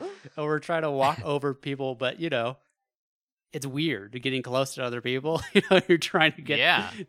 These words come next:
Speaker 1: to your seat. But so the way they have the seat set up is no one, every other row is closed off, and you have to have at least three seats between you and the people next to you, which to me is fucking so ideal.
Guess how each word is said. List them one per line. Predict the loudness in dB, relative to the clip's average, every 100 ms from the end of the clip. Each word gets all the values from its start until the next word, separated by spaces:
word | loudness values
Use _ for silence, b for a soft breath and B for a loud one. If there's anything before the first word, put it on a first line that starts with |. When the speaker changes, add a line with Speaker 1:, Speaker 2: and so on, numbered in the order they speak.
| -8
Speaker 1:
to | -2
your | -2 -2
seat. | -4 -6 -6 -10 _ -20 -20 -20 B B _ _
But | 0 2 2 -2 -6
so | -2 -2
the | -2 -4 -2
way | 0
they | 0
have | -2
the | -2
seat | -6 -6 -6
set | -6
up | -4 -4
is | -8 -10 -8
no | -4 -2
one, | -2 -6 -18 _ 0
every | 2 2
other | 0 -2 -2
row | 0 0 0
is | -4 -8
closed | -8 -6 -4
off, | -4 -4 -6 _ _ _ _ _
and | -4 -2 -2 -6 -10 -16 _ _ _ _ _ _ -12
you | -4
have | -4 -2
to |
have | -6
at | -6
least | -8 -8 -10
three | -8 -6 -6
seats | -6 -6 -6 -10
between | -14 -10 -8 -6
you | -4 -4
and | -8 -10 -12
the | -12
people | -12 -12 -6
next | -6 -6 -12
to |
you, | -18 -18 -20 _ _ _ _ -8
which | -4 -4 -6 -16 _ _
to | -6
me | -2 -2 -2
is | -6
fucking | -4 -4 -4 -10 -10
so | -4 0 0
ideal. | 0 -2 -8 -16 -18